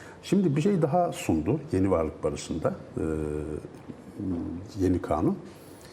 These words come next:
E, bir çeşit, e, vergi inceleme kalkanı da getirdi ilaveten. Yani varlık barışıyla beyan ettiğiniz miktar kadar diyelim bir vergi inceleme elemanı inceleme yaptı.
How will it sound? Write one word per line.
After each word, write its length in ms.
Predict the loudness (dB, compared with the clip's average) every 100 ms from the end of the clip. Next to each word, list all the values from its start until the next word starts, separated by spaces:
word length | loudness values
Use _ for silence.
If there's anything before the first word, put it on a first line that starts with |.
| -18 -12 -2
E, 240 | 0 2
bir 120 | 0 2
çeşit, 300 | 2 2 -2
e, 480 | -2 2 4 4
vergi 300 | 4 4 6
inceleme 440 | 4 6 4 4 2
kalkanı 500 | 2 2 4 4 4
da 100 | 0 -2 -8 -4
getirdi 420 | -4 -2 -2 -2 -4 -4
ilaveten. 520 | 0 2 0 -2 -4 -4 -12 -18 -8 0
Yani 280 | 2 4 2 0 -4 -8 0
varlık 360 | 4 4 4 4
barışıyla 480 | 2 2 2 4 4
beyan 240 | 4 4
ettiğiniz 580 | 2 2 2 2 0 -2
miktar 580 | 0 0 0 0 -2 -14 -18 -20 -20 -20 -16 -4
kadar 340 | 0 0 0 -2 0
diyelim 220 | 0 -2 -12 -16 0
bir 120 | 2 4
vergi 220 | 4 4
inceleme 340 | 4 2 2
elemanı 300 | 2 2 0 -2 0
inceleme 360 | 2 4 4 4
yaptı. 360 | 2 0 0